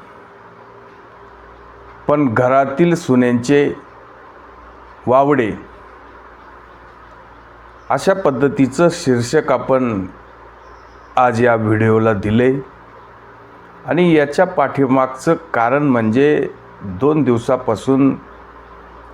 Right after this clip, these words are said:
जी बारामती लोकसभा मतदारसंघामध्ये सुनेत्रा पवार आणि सुप्रिया सुळे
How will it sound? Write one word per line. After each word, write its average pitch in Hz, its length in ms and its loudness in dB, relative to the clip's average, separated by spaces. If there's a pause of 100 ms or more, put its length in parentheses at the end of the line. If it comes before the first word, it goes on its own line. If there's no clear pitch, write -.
(240)
जी 127 120 2
बारामती 143 880 0
लोकसभा 123 520 0
मतदारसंघामध्ये 113 1300 0 (2500)
सुनेत्रा 151 920 0 (400)
पवार 127 380 2 (1300)
आणि 160 200 0
सुप्रिया 135 460 0
सुळे 123 380 0